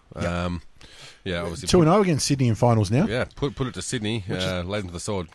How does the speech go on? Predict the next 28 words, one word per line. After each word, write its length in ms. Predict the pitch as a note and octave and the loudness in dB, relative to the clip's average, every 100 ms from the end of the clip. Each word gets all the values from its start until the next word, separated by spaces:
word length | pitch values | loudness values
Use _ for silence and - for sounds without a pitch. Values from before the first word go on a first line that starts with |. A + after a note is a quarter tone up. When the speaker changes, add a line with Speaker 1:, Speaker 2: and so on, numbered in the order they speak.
| - - | -20 -8
Speaker 2:
quite 100 | F#3+ | -6
Speaker 3:
funny 120 | F3+ | -4
'cause 100 | G#2 | -4
Speaker 2:
convincingly. 220 | G2+ F2+ - _ _ | -4 -6 -10 _ _
Speaker 3:
like 160 | B2 A#2+ | -12 -10
we 100 | G2 | -10
mentioned 220 | F#2 D#2+ | -10 -12
before, 420 | F#2 - C#3+ F#2+ | -14 -10 -8 -6
uh, 200 | F2 F2 | -8 -8
with 200 | F2 E2+ | -10 -14
Geelong 200 | - E2+ E2+ | -14 -14 -12
and 80 | |
Melbourne, 300 | G2+ C3+ F2+ - - - | -10 -10 -12 -16 -20 -16
they 100 | B2 | -8
were 80 | C3+ | -6
zero 320 | F#2+ A2 G2+ | -4 -4 -4
and 100 | F#2 | -6
two 240 | F2 C#3+ F#2+ | -8 -8 -8
during 140 | G2 | -10
the 60 | F#2 | -8
regular 180 | A#2+ A2 | -10 -10
season 180 | G#2+ G#2+ | -4 -2
Speaker 1:
Yeah. 40 | |
Speaker 3:
against 200 | F#2 - | -2 -8
Sydney. 260 | E2 D#2 - - | -16 -18 -18 -6
Speaker 2:
Yeah. 200 | A2 G2+ | -4 -4
Speaker 3:
The, 200 | F#2+ F#2 | -4 -6
uh, 180 | F#2 | -8